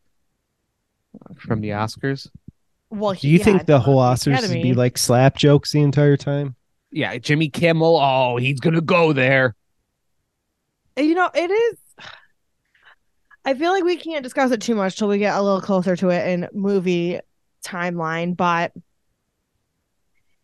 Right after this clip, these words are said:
Speaker 2: it does feel very disappointing, you know? Like, we're at two thousand and nineteen, Will Smith. Yeah, the road's been bumpy, guys. Not every movie has been a banger. There's been a lot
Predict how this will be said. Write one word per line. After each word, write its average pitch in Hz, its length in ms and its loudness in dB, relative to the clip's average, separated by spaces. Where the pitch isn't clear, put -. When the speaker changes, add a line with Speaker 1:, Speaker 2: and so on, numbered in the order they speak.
Speaker 2:
it 240 160 -16
does 277 260 -10
feel 415 200 -8
very 214 320 0
disappointing, 196 920 -4
you 208 120 -2
know? 220 420 -2
Like, 208 140 0
we're 240 140 2
at 226 120 -2
two 240 120 -2
thousand 254 340 2
and 262 120 0
nineteen, 226 840 -2
Will 214 240 0
Smith. 165 500 -6
Yeah, 185 420 0
the 311 140 -2
road's 214 300 2
been 170 180 -6
bumpy, 147 400 -8
guys. 170 560 -4
Not 226 280 0
every 214 240 0
movie 208 300 2
has 202 100 0
been 214 180 0
a 220 80 0
banger. 165 640 -4
There's 196 180 -2
been 208 140 0
a 196 80 0
lot 180 480 0